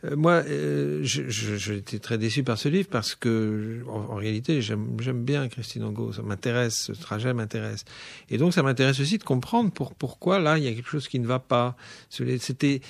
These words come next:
Christine Angot, c'est une voix. On, on peut ne pas aimer cette, cette voix, bien entendu, euh, mais c'est une voix. En tout cas, ça l'était, euh, jusqu'à une date, euh,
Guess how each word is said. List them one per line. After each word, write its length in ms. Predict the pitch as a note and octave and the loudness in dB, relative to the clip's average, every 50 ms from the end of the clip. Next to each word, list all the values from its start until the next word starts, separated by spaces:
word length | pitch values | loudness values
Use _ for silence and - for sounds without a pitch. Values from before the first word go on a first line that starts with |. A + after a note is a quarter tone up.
| - - - - - - | -20 -20 -20 -20 -14 -6
Christine 260 | - C#3+ B2 D#3+ D3+ | -4 -4 0 2 4
Angot, 240 | D3 D3+ D3+ E3+ F3 | 4 6 6 4 4
c'est 260 | C#3+ - B2+ G#2+ - - | 4 2 -2 -4 -2 0
une 140 | A2+ A2 G#2 | 0 0 2
voix. 400 | F#2+ G#2 A#2+ C#3+ G3+ A#3 A#3+ F#3+ | 2 2 4 6 6 6 6 6
On, 200 | B2+ A#2+ - - | 4 2 2 2
on 160 | C#3 C3+ B2+ | 2 0 0
peut 560 | B2 - - D#3 D3+ C#3+ C3+ B2+ A#2+ A#2+ A#2 A#2+ | 0 0 2 4 4 6 6 4 4 2 2 0
ne 140 | A#2 A2 G#2+ | 0 -2 -2
pas 220 | - - B2+ B2 | 0 2 2 4
aimer 360 | A#2+ A#2+ C3 D3+ G3+ A#3 B3 | 4 2 4 4 4 4 2
cette, 260 | - - A2+ G2+ G#2 | 0 -2 -2 -4 -4
cette 280 | G#2+ - - G#2+ G2 F#2 | -8 -8 -8 -8 -8 -8
voix, 200 | G#2 G#2+ G2+ G2+ | -6 -6 -6 -6
bien 180 | G2+ G2+ G2 G2+ | -6 -6 -8 -8
entendu, 500 | G#2 G#2 - A2 G2+ G#2 G#2+ G#2+ G2+ G#2 G#2+ | -8 -8 -8 -10 -10 -8 -10 -10 -10 -10 -10
euh, 180 | G#2+ A2+ A#2 A2+ - - - - - - _ | -10 -10 -12 -14 -16 -18 -20 -20 -20 -14 _
mais 160 | - A2 A#2+ A2+ | 0 2 2 2
c'est 340 | - - - A#3+ A3 - | 0 0 -2 -2 -2 0
une 120 | - A#2 A2+ | -2 -2 -2
voix. 320 | G#2 A2 A2 A2 A2+ A#2 - _ - - - - - A2+ G#2+ - _ - - - | -2 -4 -6 -6 -6 -8 -12 _ -20 -20 -20 -18 -18 -20 -20 -20 _ -16 -6 0
En 120 | C3 B2+ | 0 2
tout 100 | G#2+ C#3 | 2 2
cas, 160 | C3 - A3 | 4 4 4
ça 180 | G3 - - C3+ | 4 6 6 6
l'était, 640 | B2+ B2 B2+ B2 B2 - - G3+ A3+ A#3+ A#3+ A#3 G3 D3+ | 6 6 6 4 4 4 2 4 4 4 0 -2 -4 -4
euh, 480 | D3 C#3 C3 C3 C3 C3+ C#3 C#3 C#3 C3 | -2 0 0 2 2 2 2 0 0 -2
jusqu'à 380 | A#2 C#3 C#3+ C#3 - - C3+ | -2 -2 -4 -4 -2 0 2
une 160 | B2+ B2+ B2 | 2 2 2
date, 320 | A#2+ C3+ C#3 C3+ C3+ - A#2 | 2 2 0 0 -2 -4 -2
euh, 680 | A2+ A2+ A2+ A#2 A#2 A#2 A#2+ A#2+ B2 A#2+ B2 - B2+ | -2 0 0 0 -2 -2 -4 -4 -6 -6 -8 -8 -10